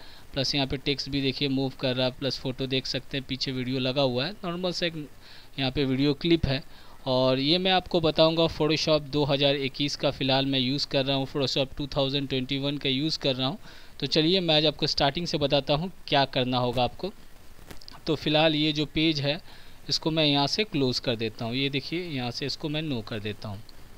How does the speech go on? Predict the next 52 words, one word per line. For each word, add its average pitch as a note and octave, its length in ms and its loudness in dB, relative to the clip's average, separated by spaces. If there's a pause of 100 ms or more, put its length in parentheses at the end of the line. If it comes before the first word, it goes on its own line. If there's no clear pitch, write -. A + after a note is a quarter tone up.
(440)
अब F3 140 2
होता D#3+ 340 2
क्या F#3+ 240 6
है D3+ 140 4
देखिएगा, D3 480 0
जब C#3+ 160 -2
Photoshop D#3 440 0
को D3 160 0
open D#3 280 0
करेंगे, C3 360 0
अ, B2 460 -2
दो C3+ 200 0
हज़ार C3+ 220 2
इक्कीस C3+ 380 -2
या C#3 120 2
बीस C3 300 -2
के D3 120 -2
अंदर C3 220 -2
क्या C3 180 0
होता B2 280 -2
है, C3+ 60 0
file C#3 340 0
में D3 140 0
जाके C#3+ 240 0
यहाँ C3 200 2
से D3 140 -2
भी C#3+ 120 -2
न्यू D3 160 0
कर C#3+ 160 -2
सकते D3 320 -6
हैं। G3+ 60 -4
यहाँ, D3 260 -2
यहाँ C3 360 -2
पे - 140 -4
देखिए C3+ 300 -2
create D3 280 -2
न्यू D3 180 -4
का D#3+ 120 -4
button B2+ 340 -2
दिया A2 200 -2
हुआ G2+ 220 -6
है, G2+ 60 -12 (520)
यहाँ E3+ 240 4
पे F#3 80 6
हम E3+ 120 4
लोग F3+ 200 0
create D#3+ 380 2
new D#3 200 2
पे F3+ 160 2
पहले E3 300 2
click C#3 380 -4
करेंगे। G#2 380 -4